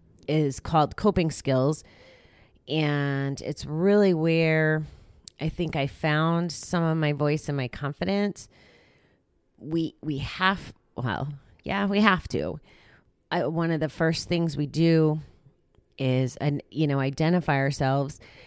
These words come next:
And instead of the traditional, you know, "I'm Bobby, I'm a gambleaholic," or "Bobby, I'm a compulsive gambler," it's,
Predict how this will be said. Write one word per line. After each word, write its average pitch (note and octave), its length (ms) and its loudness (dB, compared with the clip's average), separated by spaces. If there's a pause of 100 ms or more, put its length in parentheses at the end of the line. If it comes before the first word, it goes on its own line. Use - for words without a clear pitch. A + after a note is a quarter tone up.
(160)
And D3+ 180 0
instead D3 400 0
of D#3+ 80 2
the D3+ 140 0
traditional, D3 1000 0 (960)
you E3 80 0
know, C#3+ 160 2
"I'm C#3+ 240 0
Bobby, D3 320 4
I'm D3 100 2
a C#3+ 60 -2
gambleaholic," C#3+ 840 2
or B2 80 0
"Bobby, C#3 300 0
I'm C#3+ 120 0
a C3+ 60 -2
compulsive - 460 -6
gambler," D#3 460 2
it's, C3 320 -2